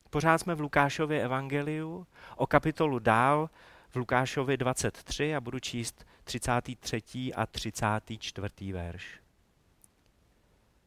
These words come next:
"A když přišli na místo, které se nazývá Lebka, ukřižovali tam jeho, ukřižovali tam Ježíše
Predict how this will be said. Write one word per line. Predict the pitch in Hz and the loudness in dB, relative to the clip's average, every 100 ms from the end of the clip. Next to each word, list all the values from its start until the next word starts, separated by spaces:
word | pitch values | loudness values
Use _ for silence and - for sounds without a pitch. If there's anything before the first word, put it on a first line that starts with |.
| _ - | _ -4
"A | |
když | 104 139 | -2 -2
přišli | - 185 170 190 | 0 0 4 4
na | 165 | 4
místo, | 156 160 - 170 | 4 -2 -2 -2
které | - 151 143 | 0 2 2
se | - | 2
nazývá | 143 135 139 156 135 | 0 0 0 2 4
Lebka, | 107 107 - - 101 113 151 _ _ _ _ _ _ _ - | 4 2 -2 -2 0 -2 -8 _ _ _ _ _ _ _ -10
ukřižovali | - - 147 151 147 147 | -6 -2 0 2 2 2
tam | 127 101 90 - _ _ | 2 0 -2 -14 _ _
jeho, | 117 123 120 139 160 165 165 | 4 4 4 0 -2 -4 -10
ukřižovali | - - 127 135 139 | -10 -8 -4 -2 -2
tam | 135 120 | -2 -2
Ježíše | 113 107 123 120 - 127 131 | -2 -4 -6 -8 -6 -4 -4